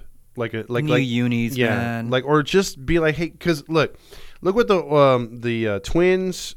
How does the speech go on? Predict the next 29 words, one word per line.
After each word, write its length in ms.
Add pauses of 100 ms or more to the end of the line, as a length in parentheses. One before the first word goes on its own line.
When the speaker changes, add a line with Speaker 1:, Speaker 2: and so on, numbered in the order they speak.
Speaker 1:
the, 200
Speaker 2:
Yes, 320
Speaker 1:
uh, 200
Speaker 2:
those 180
Twins 260
jerseys 360
are 40
fucking 380
clean. 380
Speaker 1:
Yes, 520
Speaker 2:
I 60
Speaker 1:
the, 60
Speaker 2:
love 260
them. 240
Speaker 1:
look 220
at 60
the 100
Royals 520
when 120
they, 160
when 160
they 80
went 180
to 60
their 100
baby 460
blues 360
again, 380
Speaker 2:
Mm-hmm. 180